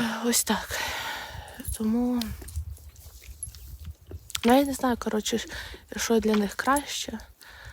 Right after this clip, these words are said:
але я вважаю, що ось отак якраз прекрасно. Е, хто винуватий, м, в тому, що це сталося? В мене взагалі, мені здається, що я би була добрим адвокатом, тому що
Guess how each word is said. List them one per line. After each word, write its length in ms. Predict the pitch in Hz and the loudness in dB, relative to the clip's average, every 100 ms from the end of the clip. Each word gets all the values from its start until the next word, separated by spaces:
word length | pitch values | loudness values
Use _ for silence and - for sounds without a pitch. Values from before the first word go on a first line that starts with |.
| - - | -20 -2
але 180 | 214 | 6
я 100 | 233 | 6
вважаю, 380 | 233 233 233 226 | 6 4 4 2
що 200 | 208 - | 0 -4
ось 240 | 214 - - | -4 -4 -4
отак 500 | 226 247 240 - - - - | 0 2 2 0 -8 -14 -4
якраз 600 | 233 220 208 - - - - | -2 2 2 2 -2 -4 -8
прекрасно. 600 | - 208 208 180 175 - - - - - - - - - | -2 2 4 4 2 -6 -10 -14 -12 -12 -14 -16 -16 0
Е, 160 | 226 | 2
хто 260 | 208 - 277 | 2 4 4
винуватий, 760 | 285 254 240 220 208 - 202 - - - | 6 4 6 4 2 -2 -6 -8 -14 -2
м, 480 | 214 208 208 202 196 - - - - - - - - - - - - _ - _ | 0 2 2 0 -4 -12 -20 -20 -20 -20 -20 -18 -18 -20 -20 -20 -20 _ -20 _
в 60 | - | -2
тому, 260 | 226 214 | 2 2
що 140 | - 208 | 2 -2
це 140 | 208 | -2
сталося? 720 | - - 247 285 254 - 240 - - - - - | -2 2 2 2 0 -2 -4 -4 -14 -20 -20 0
В 40 | 220 | 6
мене 180 | 262 | 6
взагалі, 420 | 254 240 226 208 214 | 6 4 4 2 4
мені 180 | 220 233 | 4 6
здається, 280 | 240 226 208 | 6 4 0
що 320 | - 208 208 - | 0 0 0 -2
я 160 | - 226 | 0 2
би 100 | 220 | 2
була 220 | 214 220 | 4 4
добрим 460 | 208 214 202 202 196 - | 4 2 2 -2 -2 -4
адвокатом, 640 | 196 208 - 294 330 202 - | -2 -2 0 -2 -2 -4 -4
тому 200 | 208 208 | -4 -2
що 260 | - 220 | -2 -4